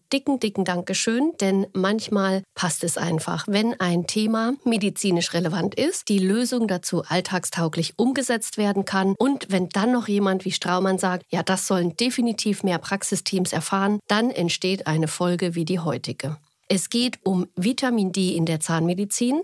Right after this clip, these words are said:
welche Möglichkeiten es gibt, den Vitamin D-Wert direkt in deiner Praxis zu bestimmen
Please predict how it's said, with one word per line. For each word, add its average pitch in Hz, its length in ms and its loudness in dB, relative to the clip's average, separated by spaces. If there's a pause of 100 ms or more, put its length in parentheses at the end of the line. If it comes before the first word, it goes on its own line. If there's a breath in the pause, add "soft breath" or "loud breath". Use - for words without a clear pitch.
(120)
welche 247 420 2
Möglichkeiten 214 760 -2
es - 180 -4
gibt, - 400 -4
den 175 180 2
Vitamin 175 400 0
D-Wert 180 580 -4
direkt 180 420 -2
in 165 200 0
deiner 185 320 0
Praxis - 480 -4
zu 196 140 -2
bestimmen 220 440 0